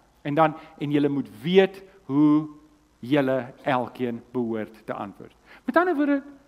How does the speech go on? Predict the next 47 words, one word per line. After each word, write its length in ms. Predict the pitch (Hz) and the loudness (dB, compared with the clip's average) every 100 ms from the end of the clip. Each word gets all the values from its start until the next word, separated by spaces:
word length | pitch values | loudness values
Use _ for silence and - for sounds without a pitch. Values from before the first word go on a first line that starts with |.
| _ - | _ -16
dit 120 | - | -2
klink 200 | 311 285 | 0 0
of 100 | - | 0
Paulus 360 | 277 285 262 | 0 0 -2
nogal 360 | 277 262 269 247 - - | -4 -2 -2 -4 -8 -10
iets 160 | - | -8
van 120 | 254 | -6
ons 120 | 233 - | -6 -6
verwag. 360 | 226 320 - - | -4 -4 -4 -10
Stem 180 | 240 | -4
julle 140 | 233 240 | -4 -4
saam? 240 | 311 - - _ - | -6 -10 -12 _ 0
Hy 80 | |
verwag 360 | 220 214 339 - | 0 4 2 2
van 140 | 277 | -4
ons 160 | 208 202 | -4 -4
dat 160 | 196 196 | -4 -4
ons 140 | 190 | -6
onsself 340 | 185 190 170 | -4 0 -2
moet 120 | 170 - | -4 -4
gedra 320 | 156 131 120 | 0 2 2
daar 140 | 117 | 0
buite. 340 | 107 95 - - _ _ - | -4 -10 -12 -20 _ _ -6
Klink 140 | 233 | -4
dit 100 | 240 | -2
vir 80 | 214 | 0
julle 140 | 233 | 2
ook 100 | 226 | 2
so? 140 | - 113 - - | 0 -8 -8 0
Hy 100 | 240 | 2
verwag 360 | 262 226 294 320 | 4 8 8 8
dat 140 | 262 | 4
ons 180 | 247 233 | 0 0
moet 120 | 214 | 2
reg 300 | 196 208 208 | 6 6 6
optree 380 | 208 196 - 151 | 2 0 0 -2
daar 120 | 120 | -2
buite. 300 | 110 101 101 - - 311 226 | -2 -6 -8 -14 -12 -6 4
Nou, 220 | 240 240 208 | 4 2 -4
dis 140 | 226 240 | -2 0
waar 140 | 285 | 0
ek 60 | 269 | 2
vanoggend 360 | 262 254 269 | 2 2 2
met 120 | 233 208 | 2 2
jou 100 | 175 | 0
wil 120 | 175 | 0
praat. 340 | 240 302 311 | 4 4 2